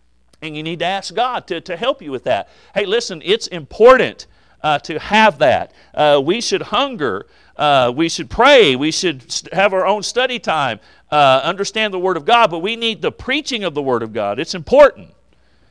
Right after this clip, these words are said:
And so when the truth is presented, certainly a sincere believer, you know, talking about if there's some things in our life that aren't right, listen, we're gonna yield to it. Now, a spiritually immature person, they're not gonna heed to the truth. They're gonna go back there and they're gonna tweak some things and they're gonna make excuses. And,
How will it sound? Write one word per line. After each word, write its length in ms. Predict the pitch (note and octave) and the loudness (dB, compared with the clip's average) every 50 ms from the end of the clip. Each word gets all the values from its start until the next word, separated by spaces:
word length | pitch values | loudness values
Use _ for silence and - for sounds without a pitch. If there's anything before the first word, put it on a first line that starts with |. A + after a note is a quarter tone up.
| _ _ _ _ _ _ - | _ _ _ _ _ _ -18
And 140 | G#2+ G#2+ - | -16 -14 -10
so 180 | - D3 C3+ | -6 -6 -6
when 180 | C3+ D3 D3+ C#3 | -4 -6 -8 -8
the 100 | B2 A#2+ | -10 -12
truth 440 | - - - F#3+ A3 A3+ A3 - F#3 | -8 -2 -2 -2 -2 -2 -4 -8 -8
is 140 | E3 D#3 | -8 -8
presented, 640 | - - C3+ A#2 A2+ D#3+ G#3 A3+ A#3 A#3 A#3 A3 - _ _ _ | -8 -12 -12 -10 -8 -6 -4 -4 -2 -2 -2 -4 -6 _ _ _
certainly 540 | - - G#3 A3 G#3+ F#3+ F#3+ F#3 E3+ D#3+ | -2 2 2 2 2 0 -2 -4 -4 -4
a 40 | D#3 | -4
sincere 500 | C#3+ - D#3 C3 - - F#3 F#3 F#3+ F#3+ | -6 -8 -12 -10 -8 -2 0 2 2 2
believer, 680 | D3 D#3 D3 C#3+ D#3+ G3+ A#3 A3+ A#3 A3+ A3 G#3 F#3+ - _ - | 2 -2 -4 -2 -2 -2 -2 -2 0 2 2 2 0 -2 _ -14
you 80 | D#3+ D#3+ | -8 -6
know, 100 | D3+ D#3 | -6 -6
talking 300 | D#3 - E3+ F3 - D3+ | -2 -2 -2 -2 -2 -2
about 260 | D#3+ E3+ F3 F3 E3+ | -2 0 2 2 0
if 80 | D#3+ - | -2 -4
there's 180 | - D3+ C3+ | -6 -6 -6
some 120 | - D3+ B2+ | -8 -12 -10
things 320 | - F3+ F#3+ G3 E3+ F3 | -6 -6 -6 -6 -6 -8
in 40 | F#3+ | -6
our 120 | F3 D3+ | -4 0
life 300 | C#3 D3 F#3 G#3+ A3+ - | 2 2 2 0 -2 -4
that 100 | - D#3+ | -6 -4
aren't 180 | E3 D#3+ D3 - | -2 -2 -2 0
right, 260 | D3 F#3+ A3+ A#3+ - | 2 2 2 0 0
listen, 280 | G3 B3 C4 - G3 F3+ | -4 -8 -8 -6 -8 -8
we're 80 | F3+ | -6
gonna 160 | E3+ F3+ D#3+ | -6 -6 -8
yield 420 | C3+ B2+ C#3+ F3+ A#3+ C#4+ C#4+ B3+ - | -8 -8 -6 -4 -4 -4 -4 -6 -6
to 200 | - F3 D#3 B2 | -4 -2 -2 -2
it. 100 | F#2 F2+ _ - _ _ - | -2 -4 _ -18 _ _ -4
Now, 160 | F#3+ F#3+ E3+ | 0 0 0
a 40 | E3 | 0
spiritually 540 | - - F#3+ F#3 F3 D#3+ - E3 E3 E3 | -2 0 0 0 0 0 -2 -6 -4 -4
immature 460 | E3 D#3+ D#3 D3+ - - D4 D#4+ D4 - | -4 -4 -6 -10 -8 -4 -2 -2 -2 -2
person, 420 | - F#3+ E3 E3 - - A#3 A#3+ | -4 -4 -4 -4 -4 -6 -8 -6
they're 160 | A#3 C4+ C#4+ | -2 -2 -2
not 240 | C4+ B3+ B3 A#3 - | 2 2 2 2 0
gonna 260 | A#3 B3+ C4 B3 - - - _ _ | -2 -4 -2 -2 -4 -4 -8 _ _
heed 340 | - B3 C4+ D4 C#4 C4 A#3 | -6 -2 0 0 0 0 -2
to 80 | A#3+ G#3 | -4 -2
the 100 | F3+ D#3 | -2 -2
truth. 360 | - - F#3 D#3+ C#3+ C3+ - | -2 0 0 0 0 -2 -4
They're 100 | E3+ F3+ | -4 -4
gonna 140 | G#3 G#3+ G3 | -2 -2 -2
go 100 | G#3+ G#3 | -2 2
back 260 | G#3+ G#3+ A3 G#3 - | 2 2 2 2 0
there 160 | A3 A3+ A3+ | 0 2 2
and 80 | A3+ A3 | 2 0
they're 80 | A3 | -2
gonna 160 | G#3+ A3+ G#3+ | -6 -6 -6
tweak 360 | F#3 - - A#3 C4+ C4 - - | -6 -8 -4 -2 -2 -4 -4 -4
some 180 | - G3+ F3 | -6 -6 -6
things 400 | D#3 F3 F3 E3 D3 C#3 C3 C3 | -4 -4 -2 0 0 -2 -2 -4
and 100 | E3 F3 | -4 -2
they're 80 | F#3 G3+ | -2 -2
gonna 140 | A3 A3+ A3 | -2 -2 -2
make 240 | A3 A#3 A3+ - | -2 -2 -2 -2
excuses. 720 | - F3 - - - - C#4+ C#4+ B3+ F3+ - F#3 E3+ D3+ D#3+ | -4 -12 -12 -10 -6 -4 -4 -2 -2 -4 -4 -6 -6 -4 -4
And, 140 | E3+ D#3 | -6 -6